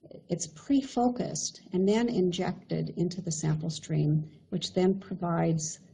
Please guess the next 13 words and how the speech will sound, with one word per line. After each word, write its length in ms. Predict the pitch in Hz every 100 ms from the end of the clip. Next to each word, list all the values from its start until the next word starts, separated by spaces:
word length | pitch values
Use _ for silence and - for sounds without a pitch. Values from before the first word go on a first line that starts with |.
| -
additional 560 | 160 214 220 - 190
hydrodynamic 800 | 180 170 160 170 165 160 156 -
pressure 680 | - 214 202 - 180 175 175 - - - -
to 180 | - 185
place 460 | - - 269 269 -
the 60 |
sample 680 | - 165 160 156 165 165 - - - - - -
prior 560 | - 175 180 180 196 -
to 160 | - 190
interrogation 880 | 165 180 165 165 156 151 - 175
with 180 | 190 156
the 80 | -
lasers. 720 | 180 - - - - - -